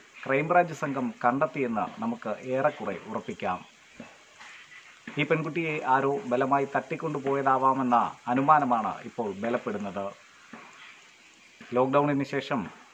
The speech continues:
ഇപ്പോൾ ക്രൈംബ്രാഞ്ച് നിരീക്ഷണത്തിലുള്ള ജസ്നയെ നാട്ടിലേക്ക് എത്തിക്കാനാണ്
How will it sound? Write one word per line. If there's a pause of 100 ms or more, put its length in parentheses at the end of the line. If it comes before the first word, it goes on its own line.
(300)
ഇപ്പോൾ (260)
ക്രൈംബ്രാഞ്ച്
നിരീക്ഷണത്തിലുള്ള (360)
ജസ്നയെ (720)
നാട്ടിലേക്ക്
എത്തിക്കാനാണ്